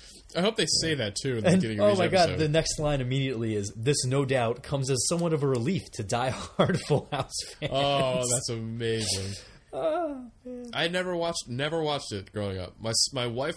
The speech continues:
Speaker 1: watched, uh, she didn't watch it either, though. She watched Home Improvement. She was big on Home Improvement.
Speaker 2: Actually, I watched both of those shows. I watched
Speaker 1: I
Speaker 2: Full
Speaker 1: didn't
Speaker 2: House and Home Improvement as a kid.
Speaker 1: I didn't, I
Speaker 2: But,
Speaker 1: didn't
Speaker 2: like,
Speaker 1: do Full House.
Speaker 2: uh, we'll talk about this in a minute. First, I wanna, let's, let's read these terrible things courtesy of Yahoo, sh-,
Speaker 1: <laughs>
Speaker 2: who was struggling to remain relevant.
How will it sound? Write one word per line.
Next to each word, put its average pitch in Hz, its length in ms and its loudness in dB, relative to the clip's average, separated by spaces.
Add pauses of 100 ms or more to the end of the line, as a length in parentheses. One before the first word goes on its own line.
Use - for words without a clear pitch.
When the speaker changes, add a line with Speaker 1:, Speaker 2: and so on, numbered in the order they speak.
Speaker 1:
watched, 123 400 -4 (160)
uh, 110 40 -8
she - 140 -2
didn't 175 120 -2
watch 151 160 -2
it 120 40 -8
either, 135 140 -4
though. 87 80 -4
She 139 160 -6
watched - 160 -8
Home 123 140 -2
Improvement. 92 500 -4
She - 120 -10
was 110 120 -6
big 107 160 -6
on 95 80 -4
Home 90 180 -4
Improvement. 76 400 -10
Speaker 2:
Actually, 127 280 -2
I 135 40 0
watched 151 300 -2
both 156 180 0
of 98 80 -6
those 90 160 -8
shows. 90 240 -8
I 107 60 -2
watched 113 180 0
Speaker 1:
I 98 60 0
Speaker 2:
Full 127 100 2
Speaker 1:
didn't 123 100 0
Speaker 2:
House 113 160 -2
and 113 140 -4
Home 107 140 -6
Improvement 98 400 -8
as 101 100 -12
a 92 60 -16
kid. 92 120 -6
Speaker 1:
I 98 40 -2
didn't, 95 240 -4
I 92 40 -8 (180)
Speaker 2:
But, 101 80 -6
Speaker 1:
didn't 101 120 0
Speaker 2:
like, 95 120 -2
Speaker 1:
do - 140 -2
Full 87 80 -6
House. 90 380 -6
Speaker 2:
uh, - 120 -18
we'll 143 120 2
talk 190 180 4
about 143 180 2
this 117 160 -4
in 104 80 -4
a 98 40 -6
minute. 95 220 -8
First, 131 160 -2
I - 20 0
wanna, 98 300 -4 (580)
let's, - 260 -2
let's 147 200 0
read 131 180 -2
these 110 220 -4
terrible 104 320 -2
things 101 320 -6
courtesy 107 420 -4
of 98 80 -8
Yahoo, 98 400 -6
sh-, 95 220 -8
Speaker 1:
<laughs> 98 180 -8
Speaker 2:
who 104 80 -6
was 98 140 -4 (100)
struggling 117 420 0
to 107 120 -6
remain 101 280 -4
relevant. 98 400 -4